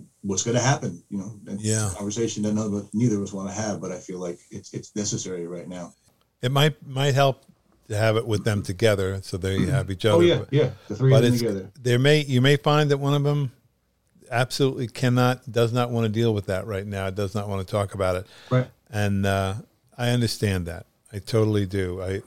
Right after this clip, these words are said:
Speaker 2: I know with, with Emily, uh, it's not something she wants to talk about, and I totally understand that. But, uh, you know, it's gonna happen, and you want to, you just want them to know it's gonna be okay.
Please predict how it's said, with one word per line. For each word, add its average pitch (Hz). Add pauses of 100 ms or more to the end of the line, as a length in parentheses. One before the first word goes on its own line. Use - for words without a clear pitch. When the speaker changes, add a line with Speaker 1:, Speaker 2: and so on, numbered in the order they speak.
Speaker 2:
I 104
know 101
with, 98 (420)
with 101
Emily, 101 (340)
uh, 92 (400)
it's -
not 139
something 92
she -
wants 90
to 90
talk 87
about, 87
and 92
I 92 (100)
totally 107 (160)
understand 87
that. 85 (680)
But, 107
uh, 98 (300)
you 127
know, 113
it's 107
gonna 139
happen, 110
and 104
you 101
want 107
to, 107 (880)
you 117
just 117
want 127
them 113
to 110
know 104
it's 95
gonna 101
be 104
okay. 92